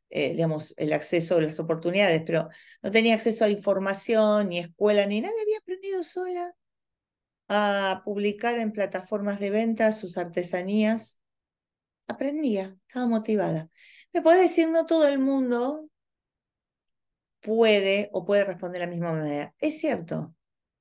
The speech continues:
Pero a veces de tanto chocar, no me queda otra que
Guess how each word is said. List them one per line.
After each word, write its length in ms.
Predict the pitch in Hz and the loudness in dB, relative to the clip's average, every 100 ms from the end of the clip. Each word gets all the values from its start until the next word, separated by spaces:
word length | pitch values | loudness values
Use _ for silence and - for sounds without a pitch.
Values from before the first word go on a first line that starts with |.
| _ _ _ _ _ _ _ _ _ - - _ - | _ _ _ _ _ _ _ _ _ -20 -20 _ 2
Pero 160 | 196 | 4
a 20 | |
veces 300 | 220 349 403 | 6 4 4
de 120 | 247 240 | 4 4
tanto 420 | 294 294 262 214 | 4 2 2 -2
chocar, 440 | - - - 175 196 | -2 -4 -2 -2 0
no 100 | 277 | 0
me 180 | 320 | 0
queda 340 | 302 285 269 233 | 0 2 2 2
otra 440 | 220 - 196 185 | 0 -2 -4 -4
que 420 | - 202 214 220 | -2 0 0 -2